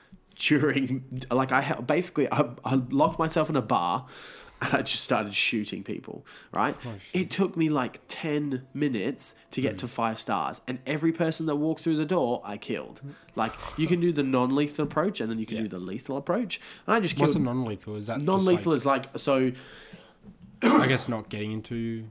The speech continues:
Speaker 2: combat? Or is
Speaker 1: Yeah,
Speaker 2: it,
Speaker 1: no,
Speaker 2: like,
Speaker 1: no, it's getting into combat, but it's, like,
Speaker 2: stunning,
Speaker 1: stunning them.
Speaker 2: stealth?
Speaker 1: So basically, it's, uh, what it is, is that every, so you can get, you get, uh, straight from the get-go, you get a choice of a couple of guns.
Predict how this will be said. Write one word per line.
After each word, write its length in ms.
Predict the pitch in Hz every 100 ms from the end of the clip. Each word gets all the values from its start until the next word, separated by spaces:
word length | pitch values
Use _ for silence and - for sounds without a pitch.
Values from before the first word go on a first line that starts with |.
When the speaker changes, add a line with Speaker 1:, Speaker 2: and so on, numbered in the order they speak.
| -
Speaker 2:
combat? 520 | - 101 113 156 143 -
Or 60 | 151
is 60 | 156
Speaker 1:
Yeah, 140 | 120
Speaker 2:
it, 40 |
Speaker 1:
no, 60 | 156
Speaker 2:
like, 80 | 175
Speaker 1:
no, 100 | 156
it's 160 | 135
getting 220 | - 185 175
into 160 | 143
combat, 400 | - 147 139 110
but 120 | 113
it's, 140 | 113 110
like, 140 | 110
Speaker 2:
stunning, 420 | - - 117 107
Speaker 1:
stunning 180 | 101 95
them. 40 | 90
Speaker 2:
stealth? 140 | -
Speaker 1:
So 160 | - 147
basically, 600 | 139 156 - 156 139 131
it's, 340 | - 117 - - - 131 101
uh, 160 | 117
what 180 | 120 151
it 100 | 123
is, 220 | 110 110
is 140 | 110 104
that 340 | 104 - - - _ _
every, 540 | 143 135 151 135 127 123 - - - -
so 120 | 139
you 140 | 135
can 160 | 135 135
get, 220 | 139 -
you 180 | 135 139
get, 220 | - - -
uh, 80 | 110 -
straight 280 | - 185 175
from 100 | 135
the 60 |
get-go, 320 | 120 98 -
you 140 | 101 107
get 140 | 120
a 60 | -
choice 320 | - 123 120
of 60 | 107
a 40 |
couple 240 | - 104
of 60 | 104
guns. 320 | 101 90 -